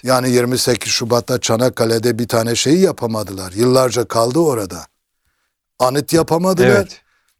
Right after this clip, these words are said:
Speaker 1: Yine iki bin ikide ak Parti iktidarı geldi. Bir sene içinde, iki sene içinde yaptı onu.
Speaker 2: Evet. Şimdi
Speaker 1: Şimdi
Speaker 2: yapılanlar onlara göre
Speaker 1: Ha, yani dolayısıyla
Speaker 2: Evet.
Speaker 1: bunları görmek gerekiyor, bir gerçeklikleri, objektif olmak
Speaker 2: Evet.
Speaker 1: gerekirse.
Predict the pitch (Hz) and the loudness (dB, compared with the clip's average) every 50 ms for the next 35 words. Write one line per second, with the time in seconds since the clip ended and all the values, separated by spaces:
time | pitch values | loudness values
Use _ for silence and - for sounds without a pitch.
0 | _ _ - 135 151 156 160 147 147 147 - - 165 160 156 151 151 131 - 151 | _ _ -2 0 0 2 2 0 -2 -2 -4 -2 0 0 2 2 0 0 0 2
1 | 151 151 151 156 156 - - 143 139 131 - 143 143 120 - - 139 143 147 170 | 2 4 4 2 2 0 0 -2 0 -2 -4 -6 -8 -8 -2 0 2 2 2 2
2 | 147 135 131 135 143 156 180 156 165 156 - - 147 147 175 190 185 127 - - | 2 2 2 2 2 0 -2 -2 -2 -2 0 2 2 2 2 2 0 0 -2 -4
3 | 131 131 135 127 - 127 117 135 135 151 156 147 127 - - 151 180 196 202 175 | -4 -4 -4 -4 -4 -2 0 0 2 2 0 -2 -2 -4 -2 0 2 2 4 2
4 | 160 - - 202 202 180 147 117 117 117 107 92 - - - _ _ _ _ - | 0 0 0 0 0 0 0 -2 -2 -2 -2 -4 -8 -14 -20 _ _ _ _ -10
5 | - - 147 147 139 139 143 139 131 139 139 143 139 143 156 147 170 160 147 139 | -8 -6 -4 -2 2 4 4 4 4 2 2 4 4 4 4 4 4 2 2 0
6 | 143 147 151 160 170 160 156 143 135 151 175 196 139 143 160 160 143 127 120 123 | 0 0 0 0 0 2 2 2 2 2 2 2 2 4 4 4 4 4 2 2
7 | 131 139 147 143 135 123 135 143 147 147 156 - 120 131 135 127 190 175 143 123 | 2 2 2 0 0 2 2 2 4 4 4 4 4 4 4 4 2 2 0 0
8 | 143 151 156 156 160 170 143 117 131 131 123 143 175 170 - 160 143 123 120 104 | 0 0 2 2 2 2 2 2 0 0 0 0 -2 -2 -2 -2 -2 0 -2 -2
9 | 92 - 110 107 101 101 104 92 107 104 104 98 - - 98 - - 98 - - | -4 -6 -8 -6 -6 -6 -4 -2 0 0 0 -2 -4 -8 -10 -12 -16 -18 -14 -12
10 | 104 98 98 92 95 117 107 98 104 104 95 - - - - 110 104 101 104 101 | -10 -10 -8 -6 -4 -4 -4 -2 -2 -4 -4 -6 -10 -14 -12 -10 -10 -10 -10 -12
11 | 101 - - 104 98 107 110 104 95 98 98 - - 101 | -12 -10 -8 -6 -4 -2 -2 -2 -2 -4 -6 -6 -6 -6